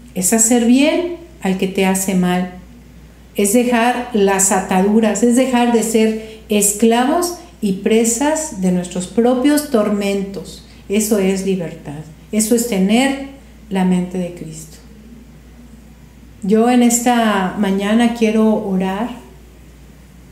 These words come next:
por todos aquellos que se han sentido atormentados, que no han sido saciados de justicia, que han sufrido una traición y no la han podido olvidar,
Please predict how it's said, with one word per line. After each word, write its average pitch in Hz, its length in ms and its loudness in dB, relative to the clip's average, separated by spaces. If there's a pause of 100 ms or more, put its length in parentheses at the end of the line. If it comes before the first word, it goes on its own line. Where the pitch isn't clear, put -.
(580)
por 214 120 0
todos 285 260 2
aquellos 269 400 2
que 240 80 2
se 226 160 2
han 247 100 4
sentido 254 440 4
atormentados, 220 1200 0 (3000)
que 190 100 2
no 202 80 4
han 220 140 4
sido 233 240 4
saciados 226 640 2
de 214 80 2
justicia, 220 720 0 (1900)
que 208 720 0
han 226 160 2
sufrido 247 580 4
una 247 280 4
traición 208 500 2
y 240 60 6
no 226 140 4
la 240 120 4
han 240 160 2
podido 214 840 2
olvidar, 202 800 0